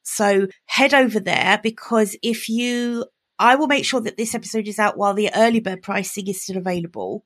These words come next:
so that you can make sure you get the best pricing.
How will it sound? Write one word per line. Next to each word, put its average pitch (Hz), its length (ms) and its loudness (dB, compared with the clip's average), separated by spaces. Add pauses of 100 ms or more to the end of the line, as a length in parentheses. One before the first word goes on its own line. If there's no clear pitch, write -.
(100)
so 233 420 0
that 196 580 0 (540)
you 196 320 0
can 247 380 0 (140)
make 208 260 0
sure 240 200 0
you 214 140 0
get - 180 -4
the 185 60 -6
best 175 460 -4
pricing. 294 640 0